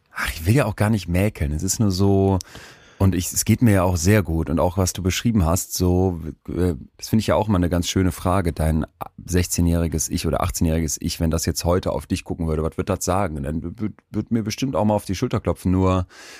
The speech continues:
es ist so dieses, ähm, ja, wie gesagt, so das, es ist auch so ein Gefühl, dass so Dinge vorbeigehen, weißt du, dass die Dinge eine Zeit haben. Natürlich kann ich mir jetzt sagen, ey, du könntest mit fünfzig doch noch mal,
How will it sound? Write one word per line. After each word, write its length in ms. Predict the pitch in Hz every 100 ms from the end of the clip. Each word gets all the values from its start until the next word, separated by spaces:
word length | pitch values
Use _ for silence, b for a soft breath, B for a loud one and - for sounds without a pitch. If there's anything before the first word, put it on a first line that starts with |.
| B
es 120 | -
ist 120 | 87 -
so 80 |
dieses, 580 | 92 95 85 92 90 -
ähm, 720 | 90 87 87 87 85 85 82 78 _ _ _ _ - _ b b b b b b _ _ _ _ _ _ _ - 285 _ -
ja, 480 | 104 98 104 113 104 - _ - _ -
wie 240 | 104 95 139
gesagt, 380 | 131 123 107
so 80 | -
das, 180 | 95 - - -
es 200 | 110 135
ist 100 | 147
auch 80 |
so 100 | 123
ein 60 | 127
Gefühl, 260 | 117 - 143
dass 140 | 127
so 80 | 110
Dinge 240 | 127 143
vorbeigehen, 720 | - 117 101 127 139 82 73
weißt 240 | 80 95 -
du, 60 |
dass 180 | 120 101
die 100 | 107
Dinge 260 | 92 131 -
eine 200 | 104 107
Zeit 480 | - 113 123 139 -
haben. 180 | 80 90
Natürlich 280 | 87 147 -
kann 160 | 107
ich 120 | 95
mir 100 | 92
jetzt 200 | 95 95
sagen, 260 | 98 95 101
ey, 160 | - 85
du 80 |
könntest 340 | 87 110 117 -
mit 140 | 87
fünfzig 520 | - 135 123 - 95
doch 200 | - 107
noch 160 | 123 90
mal, 380 | 87 80 78